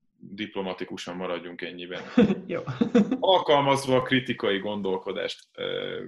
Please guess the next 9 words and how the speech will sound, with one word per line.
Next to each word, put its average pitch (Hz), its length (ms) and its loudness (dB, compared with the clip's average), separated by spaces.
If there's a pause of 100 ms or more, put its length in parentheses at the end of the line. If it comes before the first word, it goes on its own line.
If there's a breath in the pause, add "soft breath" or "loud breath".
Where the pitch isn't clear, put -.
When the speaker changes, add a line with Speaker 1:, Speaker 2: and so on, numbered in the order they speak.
(160)
Speaker 1:
próbálom 92 440 -4
kiszűrni 90 460 -6
Speaker 2:
Az, 92 80 0
Speaker 1:
azt, - 120 -10
meg 95 160 -8
ő, 110 140 2
Speaker 2:
az - 120 4
szükséges. 120 520 -4
Speaker 1:
őnek 107 140 -20